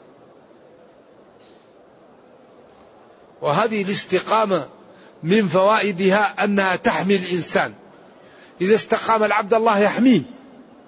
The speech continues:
الله ينصره، الله يوفقه،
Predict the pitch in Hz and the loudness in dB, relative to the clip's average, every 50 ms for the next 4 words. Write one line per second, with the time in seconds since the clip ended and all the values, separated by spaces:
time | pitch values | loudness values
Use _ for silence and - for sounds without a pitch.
0 | - - 190 196 208 196 185 196 190 165 - - 214 202 160 123 107 98 - - | -10 -6 -2 0 2 2 2 2 0 0 0 0 0 0 0 -2 -4 -8 -12 -16
1 | - - - - - 175 185 208 208 190 185 180 185 180 160 - - 202 196 - | -20 -20 -18 -8 -2 0 2 2 2 2 2 2 2 0 0 0 -2 -2 -2 -2
2 | 127 120 104 | -4 -10 -10